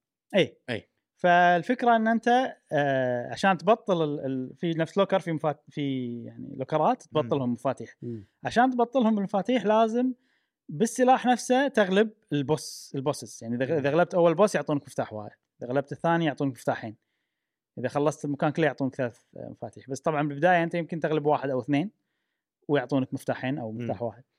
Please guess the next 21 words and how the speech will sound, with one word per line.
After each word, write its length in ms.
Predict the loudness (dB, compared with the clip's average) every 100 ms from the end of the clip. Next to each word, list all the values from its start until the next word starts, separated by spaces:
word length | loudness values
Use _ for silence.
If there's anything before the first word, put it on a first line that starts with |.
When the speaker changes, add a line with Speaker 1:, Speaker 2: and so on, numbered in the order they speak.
| _ _ -2
Speaker 1:
بعدين 200 | 0 4
ترجع 340 | 4 4 2
تفتح 520 | 0 -2 -2 -2 -8 _ _ _ -4
اللوكرز، 800 | -4 -4 -2 0 2 2 0 -10 _ _ _
واللوكرز 300 | 2 4 4
فيهم 240 | 2 2 2
أسلحة 320 | 2 0 -2
ثانية. 240 | -8 -10 -16 _ _ _ -10
Speaker 3:
مم. 280 | -8 -8 -12 _ _
Speaker 1:
فهذه 220 | 4 4
الفكرة. 380 | 4 -2 -14 -20 -10
Speaker 2:
أي. 120 | -4
Speaker 1:
آه، 240 | -2 0 -2
يشجعونك 520 | 0 0 2 2 0
إن 100 | -2
أنت 360 | 0 0 0 -2
تقدم 520 | -2 -2 2 2 2 -2 _ _ _ -6
وإنك 320 | -4 -4 -6
تغير 440 | 0 2 4 2
أسلحتك 520 | 0 -2 -2 -4 -4 -12
Speaker 2:
مم. 180 | -18